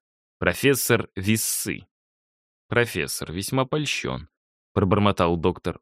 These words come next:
Ори, проклиная себя за подобострастный поклон, заискивающую улыбку и разом взмокшие ладони. «Тут, видите ли, какое дело. Столичный хлыщ явно не привык просить об одолжении»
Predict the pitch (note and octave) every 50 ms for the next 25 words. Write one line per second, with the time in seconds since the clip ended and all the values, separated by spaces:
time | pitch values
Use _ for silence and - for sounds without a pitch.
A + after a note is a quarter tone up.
0 | _ - B2 C3 G2 E2+ - - A#2+ C3 - D3 D3+ D#3+ E3 F3 E3 D3+ C#3 B2
1 | - A#2+ A#2+ A#2+ A2 G2 G2 E2+ A2 F#2+ A2 G2+ G#2 G2+ - - A#2 A2 G#2+ G2
2 | - G#2 G2+ F2+ - G2 F#2 - - A#2+ C3 D3 C#3 A#2+ - _ _ _ _ _
3 | - G#2 A#2 D#3 F3 F#3 E3 - - D#3 D3+ C3+ B2+ A#2 G#2+ G2+ - - F#2 F2+
4 | E2+ E2 F2 G2 A#2 G#2+ - - - E2+ F2+ - _ _ _ _ _ - A#2+ B2+
5 | D#3 E3+ E3 C#3+ D3 C3+ A2+ F2+ F2+ D#2+ E2 D#2+ D#2+ - - - D#2+ D#2 D2+ D#2+
6 | F2 F#2+ F2+ E2 D#2+ D2 C2+ - - - _ _ _ _ _ _ _ _ _ _
7 | _ _ _ _ - - D#3+ - - G2+ C3 E3 E3+ D#3 C3 - C#3+ C3+ C3 A#2+
8 | - B2+ A#2+ - C#3+ C#3+ C#3 C#3 C3 C3 D#3 E3 D3 F#2 - - - - _ _
9 | _ _ _ _ _ _ _ - - - G#2+ C#3+ F3+ F3 - - D3 C#3 B2+ -
10 | - D#3+ F#3 F#3 D#3 - - - D#3 F3+ F3 D#3 D#3 D3+ D3+ C#3+ C3 - D3 D3+
11 | F3+ F#3+ C#3+ - - F#2+ F2 D#2+ - F2+ E2 - F2 D#2 D#2 E2+ F#2 G2 A2 G#2
12 | F2+ F2 D#2 D2 D2 B1+ G#1 - -